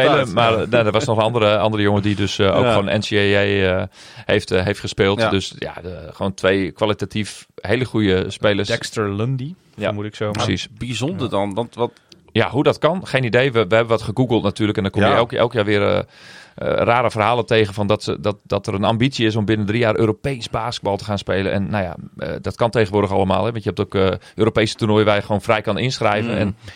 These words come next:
Speaker 1: ja, uiteindelijk is London Lions, eh, hè, dan ook wel weer zo'n voorbeeld in Engeland die ook een soortgelijke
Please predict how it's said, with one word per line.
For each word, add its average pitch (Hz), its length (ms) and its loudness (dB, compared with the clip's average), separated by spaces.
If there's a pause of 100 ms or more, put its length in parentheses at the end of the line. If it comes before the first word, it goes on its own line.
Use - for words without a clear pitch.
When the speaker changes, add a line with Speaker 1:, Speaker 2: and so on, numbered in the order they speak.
Speaker 1:
ja, - 200 -6
uiteindelijk 131 460 -2
is 107 140 -2
London 135 360 4
Lions, 123 360 0
eh, 113 80 4
hè, 117 200 4
dan 127 180 2
ook 135 140 4
wel 123 80 -2
weer 117 120 4
zo'n 110 140 2
voorbeeld 117 300 2
in 107 100 0
Engeland 117 300 0
die - 180 -4
ook 156 240 0
een 117 80 -2
soortgelijke 110 800 0